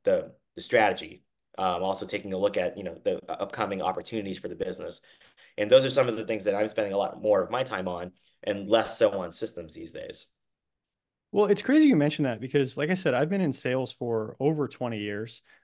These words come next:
Speaker 2: And if I go back to starting my first business, uh, you know, it's twenty-six years at this point. Um, I've never been an S D R. I've never had an S D R. Other than Salesforce, where we had, like, inbound leads that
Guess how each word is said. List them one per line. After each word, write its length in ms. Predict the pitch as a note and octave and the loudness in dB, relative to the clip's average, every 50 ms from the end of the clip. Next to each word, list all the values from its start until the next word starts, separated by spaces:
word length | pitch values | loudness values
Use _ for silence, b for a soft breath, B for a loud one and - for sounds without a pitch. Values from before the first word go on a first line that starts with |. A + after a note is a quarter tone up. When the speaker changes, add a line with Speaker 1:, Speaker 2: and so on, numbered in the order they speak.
| b - | b -10
Speaker 2:
And 80 | C3 | -6
if 80 | A#2+ - | -4 0
I 40 | D#3 | 0
go 100 | D3 D#3 | 2 2
back 160 | D3 C#3 - | 2 0 -2
to 80 | - | -2
starting 220 | B2 - C#3+ C3+ B2+ | -2 -2 -2 0 -2
my 100 | A#2+ A#2 | -2 -4
first 260 | A2+ C3+ C3 - - | -4 -4 -6 -6 -4
business, 440 | - A2+ A#2 B2+ B2+ A2+ G#2 - - | -4 -2 -2 -2 -2 -4 -4 -6 -6
uh, 220 | A2+ G#2+ G#2 F#2+ - | -6 -6 -6 -8 -10
you 100 | - A#2+ | -10 -8
know, 80 | A2+ A2 | -8 -8
it's 120 | G2+ - | -8 -10
twenty-six 480 | - - C3 B2 A2 - - B2 - - | -10 -8 -8 -8 -6 -8 -8 -10 -8 -8
years 220 | G#2+ G#2 G2+ - | -8 -8 -8 -10
at 40 | G2+ | -12
this 140 | - G2+ - | -14 -14 -14
point. 320 | - - A2 G#2+ A2 A2+ b b b b b b b b b _ _ _ | -12 -10 -10 -10 -10 -12 b b b b b b b b b _ _ _
Um, 500 | - C#3+ C#3+ C#3 C3+ C3 B2+ B2 A2+ A#2 _ _ _ _ _ _ | 0 0 2 2 2 0 -2 -4 -6 -8 _ _ _ _ _ _
I've 160 | - C3 B2+ | -2 0 2
never 300 | C3 C3 C3 C3 E3 E3 | 2 2 2 2 2 0
been 100 | D3+ D3 | 2 0
an 80 | C#3+ | 0
S 160 | C3+ C#3 D3+ - | 0 -2 -4 -4
D 140 | - E3 | -4 -2
R. 260 | C#3 A2 A#2+ D3+ D#3+ - _ _ _ _ _ _ _ _ _ _ - | -2 -2 -2 -2 -4 -8 _ _ _ _ _ _ _ _ _ _ -4
I've 80 | B2 | -2
never 220 | C3+ C#3+ C#3 B2 A2 | 0 0 0 0 -4
had 400 | - - - - A#2+ B2 D#3+ F3+ | -8 -10 -6 -4 -2 0 0 0
an 80 | D3 | 0
S 180 | A#2 G#2 G2 - | -2 -4 -6 -8
D 160 | - A2+ G#2+ | -10 -10 -10
R. 260 | G#2 G2+ G#2+ C#3+ E3 - _ _ _ _ _ _ _ _ - | -10 -10 -10 -10 -10 -12 _ _ _ _ _ _ _ _ 0
Other 200 | - D#3 F#3+ G3+ | 2 4 4 4
than 140 | G3+ G#3 E3+ | 4 2 2
Salesforce, 640 | - - D3+ D3+ E3+ E3+ - - D3+ C3+ A#2+ - | 2 4 4 4 4 2 0 -2 -2 -2 -2 -2
where 80 | D3 C3+ | -2 -2
we 100 | C3 B2 | 0 0
had, 140 | C3+ C3+ B2+ | 0 0 0
like, 160 | B2+ B2+ - _ | -2 -4 -4 _
inbound 420 | D3+ C#3 C#3+ C#3 C#3+ C3+ B2+ A#2+ | -2 -2 0 2 2 0 0 -2
leads 340 | A2+ A#2+ A#2+ C3 D3 C#3 - | -2 -4 -4 -4 -6 -8 -6
that 200 | - B2+ A#2+ D3 | -6 -4 -4 -6